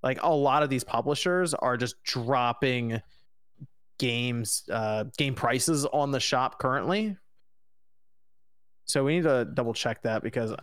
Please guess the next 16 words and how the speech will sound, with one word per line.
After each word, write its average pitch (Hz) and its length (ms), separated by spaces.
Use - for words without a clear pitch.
there 147 240
might 135 180
be 131 120
some, 120 300
I 135 120
think 254 200
some 220 140
of 175 40
the 143 60
Resident 120 320
Evils 139 360
are 151 80
on 143 160
sale 143 220
right 135 220
now. 131 600